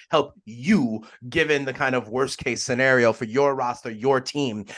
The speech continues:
as you move into the playoffs? Sunday Night Football was an emotional game. You know, Damar Hamlin wasn't active, but we were back at the spot where, unfortunately, he almost lost his life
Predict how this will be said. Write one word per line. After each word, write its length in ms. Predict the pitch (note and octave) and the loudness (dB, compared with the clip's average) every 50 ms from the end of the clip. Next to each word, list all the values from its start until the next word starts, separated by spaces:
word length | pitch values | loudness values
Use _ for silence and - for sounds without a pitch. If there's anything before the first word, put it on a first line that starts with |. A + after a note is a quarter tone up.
| - - - | -10 -4 0
as 280 | C3+ B2+ C3 C3 A2 | 2 4 4 2 2
you 120 | A#2 B2+ B2 | 2 2 2
move 360 | A#2+ B2 B2 A#2+ B2 A#2 - - | 4 4 4 2 2 0 -2 -4
into 420 | - C#3+ C3 B2+ B2 - - A#2+ A2+ | -2 0 0 0 -2 -2 -4 -4 -6
the 100 | G2 G#2 | -6 -6
playoffs? 400 | - B2+ C3 B2+ G#2+ G2 G2 - | -4 -2 0 0 0 0 -2 -4
Sunday 440 | - - F#3+ G3+ A#3+ A#3 A3 G3 | -2 2 4 4 6 6 6 6
Night 240 | E3+ D#3 D3 C#3+ C3 | 6 6 4 2 2
Football 640 | - - F3 E3+ E3 - E3 D#3+ D#3+ D#3 D#3 D#3 D#3 - - - - - - | -2 0 0 0 2 4 4 6 6 6 6 4 2 -2 -18 -20 -20 -14 -8
was 160 | - D#3+ E3+ E3+ | -4 -4 -2 0
an 80 | F3 | 0
emotional 600 | E3+ E3+ F3+ G3+ A#3 A#3 - G3 E3 D3+ C#3 C3 | 0 2 4 2 2 2 0 -4 -4 -4 -6 -8
game. 540 | C3 B2+ D#3 E3+ F3 F3 E3+ E3+ E3+ D#3+ D3+ | -6 -2 0 2 2 2 2 0 0 -2 -2
You 80 | D3+ D3+ | -2 -2
know, 260 | D3+ D3 D3 C#3+ C#3+ | 0 0 0 0 0
Damar 320 | C#3 B2 C#3 D#3 E3 E3+ C#3+ | -2 -4 -2 0 0 0 0
Hamlin 160 | D3 E3 D#3+ D#3+ D#3+ E3 D#3+ D3+ | -2 -2 -2 -2 -2 -4 -4 -2
wasn't 280 | C#3 D#3+ F#3 E3+ E3+ D3 | 0 -2 -2 -2 -4 -6
active, 480 | C3 C#3+ D3 D#3 - - E3+ D#3+ D#3 C#3+ | -4 -4 -4 -4 -4 -4 -2 -2 -2 -2
but 100 | C#3 C3 | -4 -6
we 120 | C3+ D3+ | -4 -2
were 80 | D3 C#3 | -2 -2
back 280 | C3 C3+ D3+ D#3+ E3+ - | 0 0 0 -2 -2 -6
at 60 | - | -10
the 60 | - | -16
spot 440 | - - - - D#3+ D#3+ D#3+ D#3+ - _ _ _ - - _ _ - | -14 -8 0 2 4 4 4 2 -2 _ _ _ -20 -20 _ _ -4
where, 260 | B2+ C#3 D3+ D3+ D3 | -2 0 2 2 0
unfortunately, 600 | C#3 C3+ - - D3 D3 C#3+ - C#3 D3 C#3+ C3+ | -2 -4 -6 -4 -4 -4 -4 -6 -6 -4 -4 -4
he 140 | A#2+ C3+ C3 | -4 -4 -2
almost 320 | C#3+ D#3+ E3 C#3+ A#2+ - | -2 0 0 -2 -4 -4
lost 240 | C3+ C3+ C#3 B2+ - | -4 -4 -4 -4 -6
his 160 | B2 G#2 G2+ | -12 -12 -6
life 400 | A2+ A#2+ C3 D3 D3+ D3 - - | 0 2 4 4 4 2 -2 -8